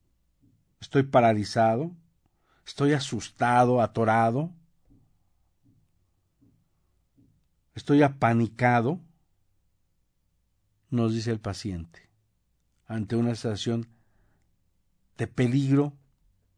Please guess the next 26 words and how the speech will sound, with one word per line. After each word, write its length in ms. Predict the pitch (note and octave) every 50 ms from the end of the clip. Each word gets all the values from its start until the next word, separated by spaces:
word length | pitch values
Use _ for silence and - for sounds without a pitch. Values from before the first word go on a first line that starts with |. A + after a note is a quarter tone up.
| _ _ _ _ _ _ _ _ _ _ _ _ _ _ _ _ _ _
de 100 | - A#2
invasión 460 | A#2 A2 G#2 G#2+ G2+ - - B2 B2
a 60 | B2 A#2
lo 140 | A2+ A2
que 80 | G2+ -
consideramos 560 | - G#2+ F#2+ - A2 G#2+ G#2+ G#2+ A2 A2 -
como 220 | - G#2+ G2 G2+ G#2
un 80 | A2
espacio 540 | G#2 - - - - A2 G#2 - - A2+ G#2
territorial. 680 | - A2 G2+ F#2 F#2 F2+ - F2+ E2+ E2 D#2+ - - _ _ _ _ _ _ _ _ _ _ _ _ _ _ _ _ _ _ _ _ _ _ _ _ _ _ _ _ _ _ _ _ _ _ _ _ _ _ _ _ _ -
En 100 | C3+ C#3
la 80 | D3
fase 300 | D3 - G3 F#3+ F#3 A3
activa 240 | F#3 - - F3 F3
del 140 | E3+ E3 D3
conflicto, 440 | C3+ C3 B2 B2 D3 D3+ C#3 - B2+
aunque 220 | A#2 A2 - A2+
la 80 | G#2+ G#2+
musculatura 560 | A2 G#2+ - - A#2 A2+ G#2+ - C3+ C#3+ C#3+
bronquial 400 | C3+ C3 B2+ B2 - C3+ C3+ B2
es 80 | A#2 -
controlada 400 | A#2 G#2+ G#2 A#2 A#2+ B2+ B2 A2
desde 160 | G2 F#2+ F2+
la 100 | F2+ F2+
corteza 460 | - G#2+ G2 F#2 - B2+ A#2+ C3+ C3
motora, 480 | C3 B2+ B2+ - B2+ A#2 A2 A#2+ C3+